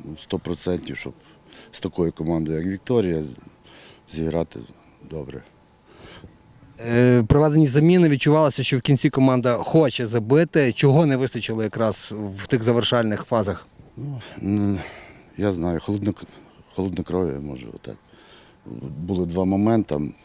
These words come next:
Speaker 1: треба було з них витя-, витягувати хоча б з двох один,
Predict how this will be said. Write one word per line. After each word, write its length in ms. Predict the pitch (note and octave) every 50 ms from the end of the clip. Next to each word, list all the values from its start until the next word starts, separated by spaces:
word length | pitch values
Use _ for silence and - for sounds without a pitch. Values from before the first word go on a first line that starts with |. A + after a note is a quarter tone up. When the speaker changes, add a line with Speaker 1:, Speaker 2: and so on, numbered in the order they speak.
| - - -
Speaker 1:
треба 200 | - E2+ F2 D#2+
було 260 | D#2 D2+ E2+ D#2 D#2
з 60 | D2+
них 160 | D#2 D#2+ D2+ D2
витя-, 300 | D2+ D#2 - - E2 -
витягувати 680 | D2+ F2 D2+ - E2 E2 E2 D2+ C#2+ C#2 C2+ - - -
хоча 240 | - - - C#2+ C#2
б 40 | C2 G1+ - - - _ _ _ _ _ _ - - - - - -
з 140 | C2+ D#2+ D#2+
двох 340 | D2+ F2 G#2 G#2+ F#2 - -
один, 400 | D2+ B1+ - D#2 E2 D#2+ D#2 -